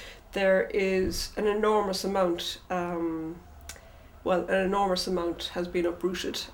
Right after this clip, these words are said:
uh, during my research, and actually as time went on I felt I have something to say on this. I have an angle, there's something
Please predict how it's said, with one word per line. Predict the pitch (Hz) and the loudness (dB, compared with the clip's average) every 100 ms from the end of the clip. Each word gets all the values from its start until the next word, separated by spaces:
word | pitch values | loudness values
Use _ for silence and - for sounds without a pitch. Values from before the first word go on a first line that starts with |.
| - | -8
uh, | 170 175 - | -6 -8 -10
during | - 180 | -4 -2
my | 165 | 0
research, | 170 170 175 175 180 | -2 -4 -4 -6 -6
and | - 233 | -2 0
actually | 247 - 202 | 0 -2 -4
as | 196 | -2
time | 202 185 | -2 -2
went | 175 | -2
on | 170 | -6
I | 165 | -6
felt | 175 170 | -6 -8
I | |
have | 175 175 | -8 -8
something | 180 170 185 | -8 -8 -8
to | - | -8
say | - 175 165 - - - - - 185 | -6 -4 -6 -8 -12 -12 -12 -10 -4
on | 160 | -4
this. | 165 - - - - | -4 -8 -12 -14 -10
I | - | -4
have | 214 220 | -2 -2
an | 180 | 0
angle, | 170 160 170 | -2 -2 -6
there's | 185 185 | -6 -4
something | 190 185 180 175 | -6 -2 -4 -4